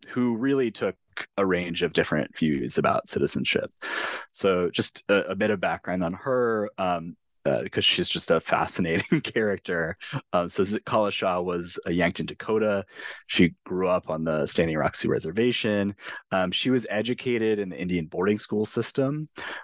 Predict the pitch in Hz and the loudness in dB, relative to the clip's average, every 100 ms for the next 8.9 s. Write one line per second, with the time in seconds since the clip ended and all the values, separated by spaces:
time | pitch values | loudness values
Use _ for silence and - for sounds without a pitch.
0 | - 98 92 85 80 - _ - - 135 | -6 0 2 0 -2 -8 _ -6 -2 0
1 | 131 117 110 104 98 - - 104 101 - | 0 2 2 0 -2 -8 0 4 4 0
2 | - 98 104 104 101 92 - 95 90 92 | -4 0 2 2 2 -4 -4 -2 4 4
3 | 90 90 87 - - 90 - - - 87 | 4 0 0 0 4 4 2 -2 2 2
4 | 87 87 85 82 - - 87 87 85 82 | 0 0 0 0 -4 -4 0 0 0 0
5 | 85 82 71 - _ _ _ _ _ - | 0 -2 -6 -16 _ _ _ _ _ -4
6 | 76 65 62 - _ _ _ _ - 80 | 0 2 0 -2 _ _ _ _ -4 -2
7 | - - 80 82 95 87 - 92 - 85 | -2 -2 -2 2 2 2 -2 -2 0 2
8 | 90 87 90 87 82 85 82 78 | 2 0 0 0 0 -2 -2 -2